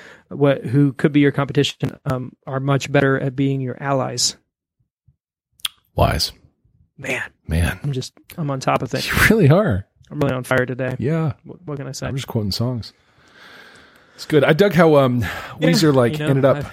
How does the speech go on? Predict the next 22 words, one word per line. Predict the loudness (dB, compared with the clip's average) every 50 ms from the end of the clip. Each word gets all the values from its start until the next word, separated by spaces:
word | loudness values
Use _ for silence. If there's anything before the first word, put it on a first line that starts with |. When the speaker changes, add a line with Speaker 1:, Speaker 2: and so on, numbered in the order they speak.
| -18 -10 -6
Speaker 2:
ended | -2 -2 -2
up | -2
Speaker 1:
definitely | 0 -2 -2
had | -2
Speaker 2:
reaching | -2 -2 0
Speaker 1:
those | 2 2 2
Speaker 2:
out | 2
and | 0 -2
Speaker 1:
episodes | -4 -6 -6 -8 -10 -10
myself. | -14 -14 -14 -16 -20 -20 _ _ _ _
Speaker 2:
Yeah. | -18 -16 -14 -14 -16 -18 -20 _ _ _ _ _ _ _ _ 2
I | 2
like | 2 4 4
how | 4 2
they, | 2 0 -2 -4 _
they | -4 -2
got | 0 0 0
in | 0 0
contact | 0 -2 -2 0 -2 -4 -4
with | -4 -4
Weezer | -2 -2 0 0 0 0 0 -2
and, | -4 -6 -8